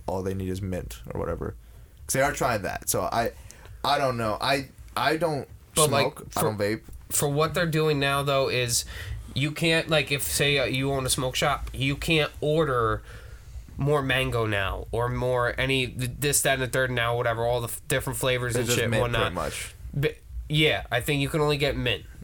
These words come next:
Speaker 1: Yeah.
Speaker 2: which, and the mint tastes fucking nasty.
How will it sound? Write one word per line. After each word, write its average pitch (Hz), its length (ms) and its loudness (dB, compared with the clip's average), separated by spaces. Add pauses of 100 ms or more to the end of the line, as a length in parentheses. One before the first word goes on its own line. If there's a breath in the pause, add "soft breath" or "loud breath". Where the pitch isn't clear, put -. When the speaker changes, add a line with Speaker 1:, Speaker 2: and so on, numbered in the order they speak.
(120)
Speaker 1:
Yeah. 95 200 0
Speaker 2:
which, 131 220 0
and 131 260 -2
the 120 40 -2
mint 127 320 -2
tastes 120 240 -2
fucking 110 360 0
nasty. 107 560 -2